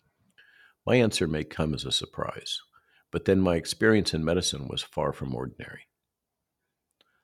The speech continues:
The modern medical system in the United States is a marvelous example of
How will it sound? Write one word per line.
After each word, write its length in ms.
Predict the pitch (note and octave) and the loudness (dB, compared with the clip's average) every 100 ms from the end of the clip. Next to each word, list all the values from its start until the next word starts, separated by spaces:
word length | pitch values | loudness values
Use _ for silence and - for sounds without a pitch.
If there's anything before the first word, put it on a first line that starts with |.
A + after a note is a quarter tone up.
| _ - | _ -2
The 80 | |
modern 340 | F2 G2 C#3+ A#2+ | 4 6 6 4
medical 320 | G2 - F2 | 2 0 -4
system 460 | - D2+ - D2 D#2 | -2 -2 -4 -6 -6
in 60 | |
the 80 | D2+ | -4
United 380 | D2+ D#2 E2 C#2+ | -4 -2 -2 -2
States 440 | - - C2 - | -4 -2 -6 -6
is 100 | D#2 | -4
a 60 | C#2+ | -2
marvelous 540 | D#2 F2 G2+ G2 - | 2 2 2 -4 -4
example 600 | D2 - D2+ C#2+ - - | -8 -6 -4 -4 -8 -10
of 180 | - C2 | -10 -12